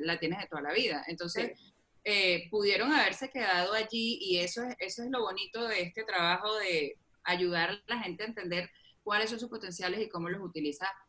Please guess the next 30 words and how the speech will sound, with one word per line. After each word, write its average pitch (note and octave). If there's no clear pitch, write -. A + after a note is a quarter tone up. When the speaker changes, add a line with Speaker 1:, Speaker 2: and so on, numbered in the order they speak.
Speaker 1:
para, C#3+
para D#3
llegar C#3+
al F3
final E3+
a F3+
tu G3
propósito. D3
Que G3+
el G3
propósito A#3
de A3+
vida G#3
de -
ustedes A#3+
no A3+
es G3
este, A#3
porque B3+
el G3
propósito D#3+
está -
relacionado E3
con -
el C#3+
sol, D3+
pero G3
esto A3+
es F3+
uno G#3